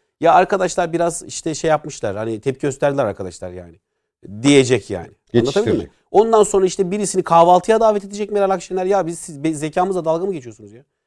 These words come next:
Speaker 1: Yani bu tür, e, doğal olmayan, e, çıkışlar, ya birisinden birisi doğru değil o zaman. Hani milliyetçilik doğru değil o zaman. Ya milliyetçiliğiniz doğru değil ya da buradaki tavrınız, duruşunuz doğru değil.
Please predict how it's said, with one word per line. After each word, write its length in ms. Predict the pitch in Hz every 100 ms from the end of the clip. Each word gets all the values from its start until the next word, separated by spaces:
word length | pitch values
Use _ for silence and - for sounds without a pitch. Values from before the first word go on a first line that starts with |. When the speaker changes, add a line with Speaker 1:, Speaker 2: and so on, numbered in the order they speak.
| _
Speaker 1:
Yani 380 | 123 143 156 143 _ _ _ _
bu 180 | 113 156
tür, 400 | 196 208 147 123
e, 280 | 131 127 123
doğal 240 | 143 156
olmayan, 440 | 185 180 123 131 151 _ _ _
e, 180 | 113 117
çıkışlar, 460 | 147 156 - 147
ya 300 | 151 175 202 151
birisinden 760 | 151 135 208 214 202 202 190
birisi 200 | 190 208
doğru 220 | 240 233
değil 120 | 240 202
o 80 |
zaman. 200 | 127 117
Hani 160 | 127 151
milliyetçilik 640 | 135 160 180 - 240 240
doğru 240 | 262 254 240
değil 120 | 240
o 80 | 233
zaman. 240 | 233 254 _ _ _
Ya 140 | 113 202
milliyetçiliğiniz 640 | 254 233 226 247 254 254
doğru 220 | 240 240 240
değil 160 | 254 _ _ _ _ _
ya 160 | 165 202
da 240 | 208 240 _ _ -
buradaki 400 | 170 196 190 190
tavrınız, 480 | 175 170 175 208 160
duruşunuz 380 | 160 165 202
doğru 240 | 143 117 104
değil. 160 | 87